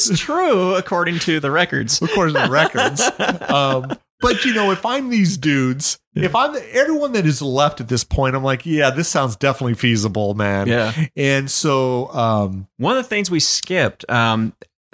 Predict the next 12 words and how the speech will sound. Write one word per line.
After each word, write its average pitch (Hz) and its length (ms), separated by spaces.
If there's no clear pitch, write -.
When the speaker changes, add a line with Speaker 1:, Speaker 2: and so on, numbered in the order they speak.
Speaker 2:
there 131 200
was, 135 180
um, 117 480
Ripley 165 280
goes 147 280
to - 100
Newt 127 280
twice - 640
in 113 140
that 107 240
room. 101 340
Um, 104 560